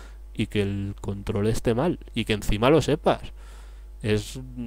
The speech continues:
ya os digo, es un problema mucho más gordo de lo que parece. Y que sí, que lo habrán parcheado y lo habrán reparcheado todo lo que tú quieras,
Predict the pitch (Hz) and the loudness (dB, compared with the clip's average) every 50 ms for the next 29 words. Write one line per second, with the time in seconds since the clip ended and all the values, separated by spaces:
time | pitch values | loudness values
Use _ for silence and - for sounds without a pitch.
0 | 110 104 113 110 113 117 107 - 117 110 117 113 117 139 151 117 101 101 - - | -8 -8 -10 -10 -10 -12 -2 2 2 4 4 4 4 6 6 6 4 2 0 -2
1 | 120 117 117 - 120 120 117 120 120 120 139 143 147 135 123 117 113 113 - 131 | -4 -4 0 4 8 8 10 10 8 8 6 6 4 4 2 0 0 0 2 2
2 | 127 127 123 117 120 117 113 120 113 110 110 107 104 - 110 - 110 107 127 143 | 4 4 4 4 4 4 4 6 6 6 6 4 2 0 -6 -8 -4 -4 -4 -2
3 | - - 139 - - - - - - - - - - - - - - - - - | -2 -4 -8 -8 -10 -12 -14 -16 -16 -16 -16 -16 -16 -16 -16 -16 -16 -16 -16 -16
4 | - - - - - - - - 123 107 107 113 101 - 123 131 120 113 104 101 | -16 -16 -16 -16 -16 -12 -2 2 2 4 4 4 4 6 6 6 6 6 6 6
5 | 101 101 107 110 113 110 107 110 - 113 107 104 - - - 113 110 117 127 139 | 4 4 4 2 2 2 0 0 0 2 2 2 0 0 0 2 4 4 4 4
6 | 131 110 104 101 101 104 101 110 107 - - 107 - - 117 110 104 - 107 104 | 4 4 4 2 0 0 0 0 0 0 -2 -2 0 0 0 2 2 2 0 0
7 | 107 107 98 107 104 104 107 110 113 135 156 180 160 - | 0 -2 -2 -4 -4 -2 0 2 2 2 2 2 0 -2